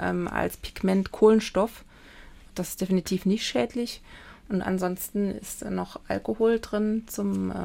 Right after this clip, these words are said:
Haltbarmachen, ähm, Wasser und Hamamelis, das ist so ein Kräuterauszug, der die Poren zusammenzieht. Also das sind alles Sachen, ähm, auf die man normalerweise nicht reagiert. Auf farbige Pigmente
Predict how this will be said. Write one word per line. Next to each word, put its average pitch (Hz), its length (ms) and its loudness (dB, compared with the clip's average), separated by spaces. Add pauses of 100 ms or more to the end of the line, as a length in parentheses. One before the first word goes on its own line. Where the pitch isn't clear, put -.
(420)
Haltbarmachen, 220 680 0 (640)
ähm, 190 360 0 (100)
Wasser 202 380 0 (480)
und 180 420 -2 (260)
Hamamelis, 190 540 4
das - 180 -6
ist 185 120 -8
so 185 80 -4
ein 175 180 -2 (380)
Kräuterauszug, 202 1300 4
der 180 160 2
die 185 80 4
Poren 185 400 4
zusammenzieht. 165 580 0
Also 170 180 2
das 185 220 2
sind 202 140 4
alles 185 280 2
Sachen, 190 320 2 (540)
ähm, 180 360 0 (340)
auf - 100 -14
die 185 120 -4
man 185 100 4
normalerweise 185 580 4
nicht 202 240 6
reagiert. 165 340 2
Auf - 100 0
farbige 220 840 4
Pigmente 208 640 0